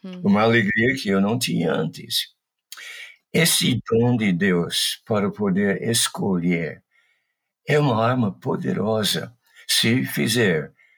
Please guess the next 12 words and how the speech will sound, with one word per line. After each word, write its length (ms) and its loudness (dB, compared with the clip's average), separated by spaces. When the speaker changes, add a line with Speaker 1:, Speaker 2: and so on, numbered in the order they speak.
Speaker 2:
as 140 0
escolhas 720 0
certas. 720 -6
Speaker 1:
Então, 640 -12
esse 280 -8
momento 440 -8
foi 380 -8
um 100 -10
marco 640 -8
pro 120 -12
senhor? 460 -12
Speaker 2:
É, 140 0